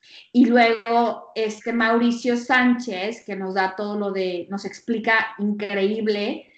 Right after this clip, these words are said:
todo el tema del movimiento, que nacimos y estamos diseñados para movernos,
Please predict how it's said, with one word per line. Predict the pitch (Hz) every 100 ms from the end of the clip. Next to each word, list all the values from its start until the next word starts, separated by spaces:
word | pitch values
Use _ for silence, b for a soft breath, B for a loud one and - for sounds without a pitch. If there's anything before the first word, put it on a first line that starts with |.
| b b -
todo | 220 214
el | 214
tema | 208 202
del | 202 190
movimiento, | 190 185 190 202 220 220 220 208 208 196
que | - 190
nacimos | 170 - 240 240 247 240 311
y | 349
estamos | - 214 247 311
diseñados | - 180 180 180 220
para | - 180
movernos, | 175 170 196 196 214 208 208 202 196 196